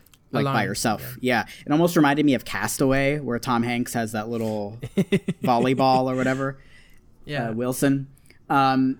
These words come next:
Speaker 1: so it was kinda like that. Um, let's talk about the ending,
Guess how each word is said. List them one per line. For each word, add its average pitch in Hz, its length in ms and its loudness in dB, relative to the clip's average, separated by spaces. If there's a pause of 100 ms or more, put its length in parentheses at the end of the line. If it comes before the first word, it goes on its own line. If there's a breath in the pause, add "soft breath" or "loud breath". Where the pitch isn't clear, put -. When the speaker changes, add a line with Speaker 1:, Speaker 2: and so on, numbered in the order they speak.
Speaker 1:
so 175 140 2
it - 20 6
was 170 100 2
kinda 180 160 2
like 151 140 2
that. 147 240 2
Um, 165 240 4 (260 loud breath)
let's 208 480 0
talk 202 560 -4
about 135 800 -2
the 131 380 -2
ending, 113 600 -2